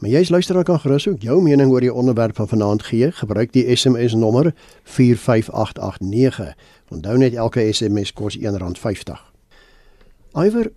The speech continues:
hoe goed of sleg sou jy dink is die huidige situasie van kerklike beperkings met betrekking tot lidmate se geloofsgroei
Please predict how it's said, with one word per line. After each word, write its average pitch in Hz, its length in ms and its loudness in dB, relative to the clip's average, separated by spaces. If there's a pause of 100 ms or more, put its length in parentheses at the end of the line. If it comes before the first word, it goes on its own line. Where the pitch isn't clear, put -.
(120)
hoe 170 280 2
goed - 320 -2
of 151 180 0
sleg 135 300 2
sou 113 160 -2
jy 101 220 -2
dink 95 260 -6
is 101 120 -6
die 101 120 -4
huidige 127 400 2
situasie 110 640 2
van 101 220 -2
kerklike 120 500 -2
beperkings 110 640 -2
met 101 180 -4
betrekking 113 500 -2
tot 104 200 -4
lidmate 104 540 -2
se 101 160 -4
geloofsgroei 131 1000 0